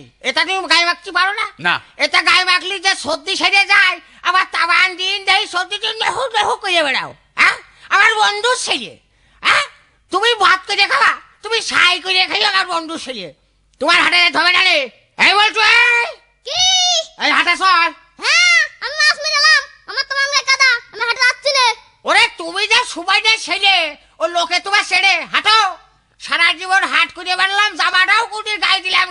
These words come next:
Speaker 1: না, হ্যাঁ? কোর্ট কাছারি অফিস আদালত সব মারিছি এই গেঞ্জি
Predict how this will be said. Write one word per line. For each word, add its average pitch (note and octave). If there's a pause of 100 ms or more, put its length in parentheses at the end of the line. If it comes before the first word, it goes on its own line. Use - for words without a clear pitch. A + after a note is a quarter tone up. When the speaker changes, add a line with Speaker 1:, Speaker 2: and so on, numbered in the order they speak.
Speaker 1:
না, C4+ (360)
হ্যাঁ? G4+ (420)
কোর্ট F#4+ (100)
কাছারি F#4 (160)
অফিস F4 (120)
আদালত F#4+ (100)
সব A#4 (140)
মারিছি F#4+ (100)
এই F#4+ (160)
গেঞ্জি F4+